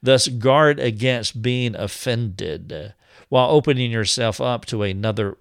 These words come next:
perspective. So number one, there's no perfect decisions. Number two, impulsiveness. You don't want to be that. Number three, you want to ask true friends.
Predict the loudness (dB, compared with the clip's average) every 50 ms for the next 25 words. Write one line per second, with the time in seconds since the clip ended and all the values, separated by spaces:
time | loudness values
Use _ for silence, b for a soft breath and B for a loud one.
0 | _ -10 -8 -6 -4 -4 -6 -6 -6 -8 -6 -6 -6 -8 _ _ -12 -10 -8 -8
1 | -8 -10 -12 -14 -18 -20 -20 -20 _ _ _ B B B B B B B B B
2 | B B 0 2 4 4 2 4 4 2 2 4 4 4 4 2 2 0 -2 -2
3 | -2 -2 -4 -4 -2 0 -2 -2 -2 -4 -12 -10 -10 -10 -8 -6 -6 -6 -6 -6
4 | -8 -6 -6 -6 -6 -6 -8 -8 -6 -4 -4 -4 -4 -6 -6 -8 -6 -4 -4 -4
5 | -4 -6 -8 -8 -6 -6 -6 -6 -6 -6 -8 -8 -8 -8 -10 -10 -10 -10 -12 -10
6 | -8 -6 -4 -4 -4 -6 -6 -4 -4 -2 -2 -2 -4 -2 -2 0 0 0 0 0
7 | -2 0 0 0 0 0 0 -2 -4 -4 -4 -2 2 2 2 2 0 -2 -2 0
8 | 0 2 2 0 0 -2 -2 -4 -6 -6 -6 -6 -6 -6 -8 -10